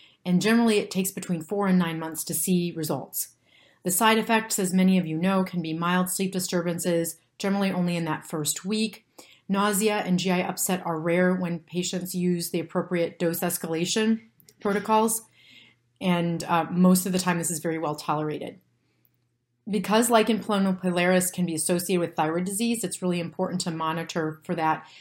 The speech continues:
to check T S H both at the onset of the therapy, but also intermittently. These patients really should be screened at least every couple of years for thyroid with the T S H. And, um,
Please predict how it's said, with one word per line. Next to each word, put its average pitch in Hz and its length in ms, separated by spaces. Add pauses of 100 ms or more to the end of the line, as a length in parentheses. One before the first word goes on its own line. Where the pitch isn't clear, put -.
(140)
to - 100
check 196 440 (340)
T 202 180
S 185 180
H 170 460 (540)
both 214 280
at 185 120
the 190 100
onset 190 400
of 190 120
the 180 60
therapy, 180 440
but 185 160
also 185 540
intermittently. 185 1000 (180)
These 180 160
patients 185 440
really 180 180
should 180 200
be 185 80
screened 185 440
at 180 180
least 214 220
every 190 520 (280)
couple 190 240
of 165 100
years 175 320
for 170 360 (300)
thyroid 165 540 (600)
with 190 180
the 185 60
T 190 180
S 170 160
H. 160 360 (1200)
And, 165 380
um, 156 380